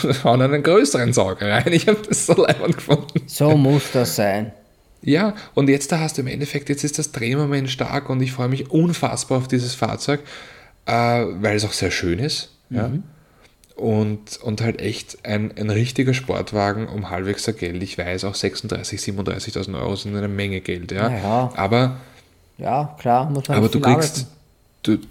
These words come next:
Speaker 1: du, ja, aber du kriegst vergleichbar, also mit diesem Spaßfaktor,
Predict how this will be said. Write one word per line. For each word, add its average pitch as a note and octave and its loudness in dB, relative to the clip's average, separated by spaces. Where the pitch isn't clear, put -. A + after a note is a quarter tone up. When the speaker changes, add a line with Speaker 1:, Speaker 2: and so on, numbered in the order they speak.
Speaker 1:
du, - -2
ja, B2+ 6
aber A2 4
du A2 2
kriegst A#2 0
vergleichbar, G#2+ 0
also G2+ 0
mit G#2 0
diesem G#2 -2
Spaßfaktor, G2+ -6